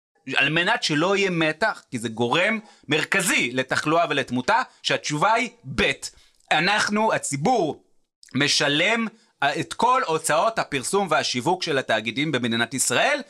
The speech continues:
דרך המחירים של המוצרים שאותם תאגידים מוכרים.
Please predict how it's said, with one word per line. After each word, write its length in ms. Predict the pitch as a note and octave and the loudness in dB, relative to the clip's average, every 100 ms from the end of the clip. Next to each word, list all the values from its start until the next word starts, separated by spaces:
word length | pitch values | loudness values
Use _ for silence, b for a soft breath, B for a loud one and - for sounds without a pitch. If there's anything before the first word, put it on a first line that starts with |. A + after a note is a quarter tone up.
| b b | b b
דרך 500 | A#2+ B3+ C#4+ C4+ - | -2 0 2 -2 -2
המחירים 540 | D#3+ F3 F3+ A#3 D4+ | -2 0 0 0 -2
של 160 | C4+ A3 | 0 0
המוצרים 580 | F#3+ G3 - A3+ C4 C4 | 0 -2 0 0 0 -2
שאותם 340 | G#3+ F#3+ G#3+ G#3+ | -4 0 -2 0
תאגידים 440 | F#3+ D3 C#3+ E3 E3 B B | -2 0 0 -2 -4 B B
מוכרים. 440 | C3+ C3 D#3 A#2 | 0 2 2 -2